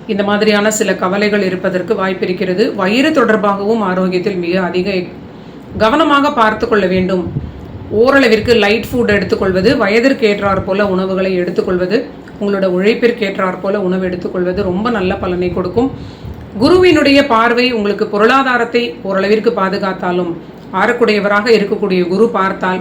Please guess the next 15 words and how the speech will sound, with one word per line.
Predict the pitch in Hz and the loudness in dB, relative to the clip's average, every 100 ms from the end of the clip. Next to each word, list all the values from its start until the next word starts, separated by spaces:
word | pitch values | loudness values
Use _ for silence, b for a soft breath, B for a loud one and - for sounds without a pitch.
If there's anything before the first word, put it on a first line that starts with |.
| 180 | -2
கண்டிப்பாக | 190 226 226 196 180 175 - - - - - | -2 -2 0 -2 0 -4 -6 -14 -18 -12 -6
ராசியை | 185 226 302 311 320 311 | 0 2 2 2 2 2
பார்க்கக்கூடிய | 214 214 233 226 208 214 190 | 2 2 0 2 2 2 2
குரு | 185 196 | 2 0
கிரகம் | 185 180 247 - B B - - | 0 -2 -4 -8 B B -16 0
தொழிலுக்கு | 214 254 302 320 311 233 | 4 6 4 4 4 4
நன்மை, | 220 226 285 208 | 4 2 2 0
ஆனால் | 190 190 185 180 | 0 2 2 0
ஆரோக்கியத்திற்கு | 208 202 185 185 180 214 190 | 0 0 0 -2 -2 -4 -4
பிரச்சனை | 170 185 185 180 | -6 -4 -2 -4
அப்படிங்கிறத | 165 175 175 170 185 | -6 -6 -4 -4 -2
நீங்க | 165 196 214 | -2 -4 -4
மறக்கக்கூடாது. | 180 185 202 - 165 156 156 156 147 B B B 214 | -6 -6 -6 -6 -6 -4 -4 -6 -8 B B B -4
அடுத்தது | 269 294 247 | 0 2 4
விருச்சிகத்திற்கு | 214 208 233 220 196 185 | 2 2 0 2 0 0